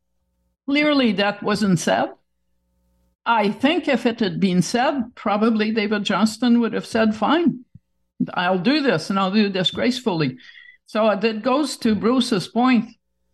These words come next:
It's, uh, it's daily management of what was the prime minister doing this week,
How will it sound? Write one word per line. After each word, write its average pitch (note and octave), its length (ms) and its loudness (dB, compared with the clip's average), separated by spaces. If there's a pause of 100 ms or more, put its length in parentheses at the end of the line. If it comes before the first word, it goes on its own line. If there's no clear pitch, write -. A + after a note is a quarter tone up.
(600)
It's, G3 500 -2 (560)
uh, F3 380 -2
it's F3 300 -4 (260)
daily C4+ 420 0
management A3 840 2 (120)
of G3 380 0 (840)
what B3 200 -2
was C4 200 0
the A3 80 -2
prime G#3+ 260 -2
minister G3+ 400 0
doing F3+ 320 0
this C#3+ 220 -4
week, - 260 -12